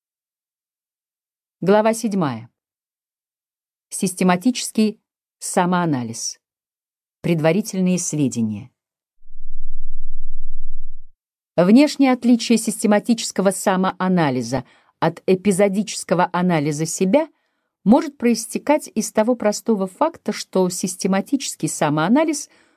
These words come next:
предполагает более частую работу. Он также берет в качестве отправной точки какое-либо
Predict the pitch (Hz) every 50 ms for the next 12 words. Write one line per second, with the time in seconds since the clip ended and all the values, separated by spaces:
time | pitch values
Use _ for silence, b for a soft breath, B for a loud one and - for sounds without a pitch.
0 | _ _ - - 220 226 - 233 226 240 247 311 330 254 226 269 294 285 302 302
1 | 294 - - - 196 170 143 - - - - 151 151 156 156 147 139 131 131 131
2 | 127 - - 139 143 139 _ _ _ _ _ _ _ _ _ _ _ _ _ -
3 | 185 190 180 202 190 185 165 180 185 180 180 185 180 180 - - - - _ -
4 | - 196 190 - - - - - - 165 175 - - 180 180 - 180 175 175 170
5 | 175 175 165 170 - 160 151 - - - 156 - - 175 165 165 - 156 151 147
6 | 151 143 156 147